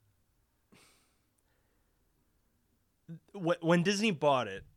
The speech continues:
they, uh, one of the first things that they did was say that all of the expanded universe, which was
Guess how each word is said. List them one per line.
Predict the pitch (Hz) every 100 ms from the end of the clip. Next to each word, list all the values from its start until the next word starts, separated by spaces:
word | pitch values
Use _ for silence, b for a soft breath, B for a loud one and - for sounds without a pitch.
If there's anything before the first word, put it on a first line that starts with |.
| _
they, | 139 147 139 139
uh, | 135 120 110
one | 143 151
of | 147
the | -
first | - 185 180
things | 185 151
that | 160
they | 156 143
did | 123 117 110 113
was | 135 135 123
say | - - 127 123
that | 117 113 -
all | 135 135
of |
the | 131 123
expanded | - - 135 131 127 117
universe, | 113 101 95 92
which | 127 113
was | 117